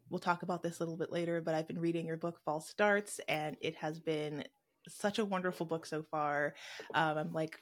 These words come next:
seventy-five to eighty percent done with it, and I have been truly, deeply, and just really enjoying it. And I do think that it's just, like,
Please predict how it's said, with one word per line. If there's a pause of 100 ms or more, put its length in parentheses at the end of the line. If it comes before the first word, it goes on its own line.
(140)
seventy-five
to
eighty
percent
done
with
it,
and
I
have
been (340)
truly,
deeply,
and
just
really
enjoying
it.
And
I
do
think
that
it's
just,
like,